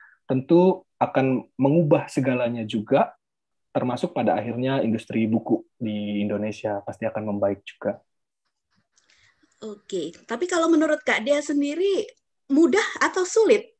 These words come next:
Speaker 2: menemukan buku-buku dengan tema lingkungan hidup dan pendidikan untuk anak?
Speaker 1: Hmm,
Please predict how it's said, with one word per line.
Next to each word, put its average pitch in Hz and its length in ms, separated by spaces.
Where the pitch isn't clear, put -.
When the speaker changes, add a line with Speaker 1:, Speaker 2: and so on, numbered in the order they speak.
Speaker 2:
menemukan 269 560
buku-buku 254 560
dengan 247 240
tema 226 320
lingkungan 233 400
hidup 247 240
dan 330 320
pendidikan 196 560
untuk 190 240
anak? 147 320
Speaker 1:
Hmm, 196 380